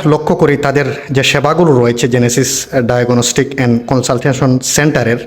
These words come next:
বিশেষজ্ঞ ডাক্তারের চেম্বার রয়েছে, সকল প্রকার প্যাথোলজি পরীক্ষা রয়েছে, হরমোন টেস্ট রয়েছে, আহ, গর্ভবতী মহিলাদের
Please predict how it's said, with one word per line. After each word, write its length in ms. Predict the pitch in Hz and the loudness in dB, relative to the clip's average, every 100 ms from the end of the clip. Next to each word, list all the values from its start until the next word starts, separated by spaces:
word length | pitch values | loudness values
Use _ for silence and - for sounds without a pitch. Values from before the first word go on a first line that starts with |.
| - - - - - - | -16 -20 -20 -20 -18 -4
বিশেষজ্ঞ 520 | 120 147 - 143 147 | 0 0 0 0 2
ডাক্তারের 460 | 131 123 - 135 139 | 0 -2 -2 -2 0
চেম্বার 320 | 143 131 127 | 2 2 2
রয়েছে, 260 | 123 127 139 | 2 2 0
সকল 360 | - 123 135 135 | -2 0 0 0
প্রকার 320 | 139 135 127 | 0 0 0
প্যাথোলজি 440 | 131 127 127 127 | 0 0 0 0
পরীক্ষা 400 | 135 135 139 135 | 0 0 0 0
রয়েছে, 340 | 120 123 123 120 | 2 0 0 -2
হরমোন 420 | 123 139 151 139 | 0 2 2 2
টেস্ট 300 | 127 - 131 | 0 0 0
রয়েছে, 500 | 123 123 123 131 117 - - - - - - | 2 0 0 0 -2 -8 -12 -14 -18 -16 -2
আহ, 180 | 123 123 | 0 2
গর্ভবতী 480 | 135 139 143 143 139 | 2 2 2 2 2
মহিলাদের 480 | 131 139 135 139 | 4 2 2 2